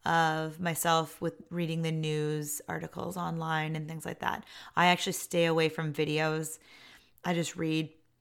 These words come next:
It's a personal preference for me because I take in other people's emotions and I, I take in news pretty deeply. And for some reason, video, I take in more because I'm hearing it from something.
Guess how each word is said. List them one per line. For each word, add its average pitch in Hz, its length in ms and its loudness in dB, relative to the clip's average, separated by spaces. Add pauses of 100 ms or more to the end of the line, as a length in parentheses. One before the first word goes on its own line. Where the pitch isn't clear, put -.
(260)
It's 180 140 0
a - 40 -16
personal 170 420 2
preference 165 480 -2
for 175 120 -8
me 160 300 -2 (380)
because 160 760 -2 (680)
I 175 100 6
take 180 260 2
in 165 80 2
other 160 180 4
people's 165 320 -2
emotions 156 640 0
and 160 140 -2
I, 147 320 2 (240)
I 156 80 0
take 170 320 0
in 165 440 0
news 160 800 -2 (140)
pretty 170 220 -4
deeply. 214 560 0 (540)
And 170 120 0
for 180 120 2
some 180 260 2
reason, 175 480 2
video, 160 800 4
I 165 80 2
take 160 400 0
in 156 140 4
more 151 220 0
because 175 260 -2
I'm 170 120 4
hearing 160 380 2
it - 140 -2
from 160 380 2
something. 214 600 2